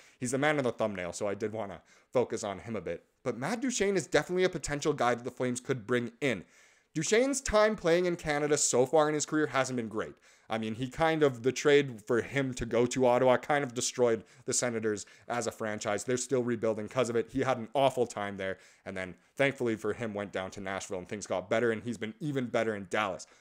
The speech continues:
But his contract's over, and I don't know if Dallas is gonna wanna pay him over having some other guys while their window is still open. I would assume Dallas will pursue him and offer him, you know, a reasonable contract, but the Flames might be a-,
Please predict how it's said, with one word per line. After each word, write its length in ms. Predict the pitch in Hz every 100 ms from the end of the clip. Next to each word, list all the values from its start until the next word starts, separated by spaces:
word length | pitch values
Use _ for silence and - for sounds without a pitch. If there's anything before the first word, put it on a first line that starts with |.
| _
But 80 | 135
his 60 | -
contract's 500 | 175 185 202 180 -
over, 260 | 185 202 123
and 100 | 98
I 80 | 139
don't 120 | 160
know 100 | 170
if 100 | 151
Dallas 360 | 160 156 156
is 80 | 139
gonna 180 | 147 139
wanna 220 | 139 139
pay 240 | 147 123 104
him 320 | 147 175 156 - _ _ -
over 500 | 170 160 151 143 139
having 340 | 135 131 135 127
some 280 | 135 127 -
other 220 | 160 165
guys 360 | 120 101 107 - _ _ _
while 260 | 127 143 143
their 160 | 139
window 320 | 131 131 127 120
is 80 | -
still 300 | 127 117 -
open. 340 | 135 117 85 -
I 80 |
would 100 | 117
assume 260 | 147 208 254
Dallas 360 | 214 202 214 180
will 120 | 170
pursue 400 | 165 151 143 143
him 220 | 160 175 -
and 140 | 120
offer 300 | 113 117 127
him, 280 | 120 110 104 _ _ -
you 120 | 196
know, 140 | 135
a 100 | 135
reasonable 420 | 143 185 185 143
contract, 560 | 123 110 101 110 104 -
but 120 | 147 -
the 80 |
Flames 320 | 143 175 269 190
might 200 | 240 240
be 100 | 208
a-, 180 | 190